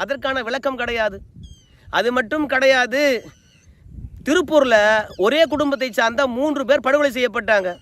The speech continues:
தாய், தந்தை, மகன். என்ன முடிவு? குற்றவாளி கைது செய்யப்பட்டாங்களா? யார் என்ன? சட்டம் ஒழுங்கு எந்த அளவுக்கு நாறி போய் கிடக்கிறது? இவற்றையெல்லாம் மறைக்க வேண்டும் என்றால் பிரேக்கிங் நியூஸ் தான். மொத்தத்துல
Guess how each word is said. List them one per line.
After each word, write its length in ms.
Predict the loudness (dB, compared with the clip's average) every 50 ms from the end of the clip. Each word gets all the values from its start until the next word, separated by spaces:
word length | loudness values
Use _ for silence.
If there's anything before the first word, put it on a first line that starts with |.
| -20 _ -20 -20 -20 _ _ _ _ _ _ -20 _ -6 -2
தாய், 320 | 0 2 2 2 0 0 -2
தந்தை, 300 | -4 -2 0 0 0 0 0 -4 -8 -4 -2 0
மகன். 260 | 0 0 0 -2 -4 -10 _ _ _ _ _ _ _ -6 -6 -4
என்ன 200 | -2 0 0 0 0
முடிவு? 300 | -2 -4 -6 -6 -6 -6 -8 -10 -12 -20 -20 -20 -20 -20 -20 -12 -10
குற்றவாளி 360 | -10 -6 -4 -2 0 0 0 0 -2
கைது 160 | -2 -4 -2 -4
செய்யப்பட்டாங்களா? 640 | -4 -4 -4 -4 -2 0 0 0 0 0 0 -2 -4 -4 -6 -4 -2 0
யார் 200 | 2 2 2 2 0 -4
என்ன? 200 | -4 -4 -4 -6 -6 _ _ -20 -20 -20 -20 -20 _ _ -20 -8 -2
சட்டம் 340 | -2 -2 0 2 2 4 4 4
ஒழுங்கு 300 | 2 2 2 -2 -4 -6 -2 0 0
எந்த 140 | 2 4 2 2
அளவுக்கு 220 | 2 2 0 0 0 2
நாறி 180 | 0 0 0 -2 -4
போய் 140 | -6 -4 -4
கிடக்கிறது? 360 | -4 -6 -6 -6 -8 -8 -10 -12 _ _ -20 -20 -20 -20 -20 -20 -20 -20 -14 -8 -6
இவற்றையெல்லாம் 640 | -4 -4 -2 -2 -2 -2 2 2 2 2 2 0 0 2
மறைக்க 260 | 2 2 2 2 2 4 4
வேண்டும் 260 | 4 4 2 0 -2
என்றால் 300 | -2 0 0 0 0 -2 -4 -2
பிரேக்கிங் 360 | 0 0 0 0 0 -8 -8 -8
நியூஸ் 180 | -8 -8 -6 -4
தான். 140 | -4 -4 -4 -6 -12 -20 -16 -6 -2 -2
மொத்தத்துல 360 | 0 2 0 0 2 2 2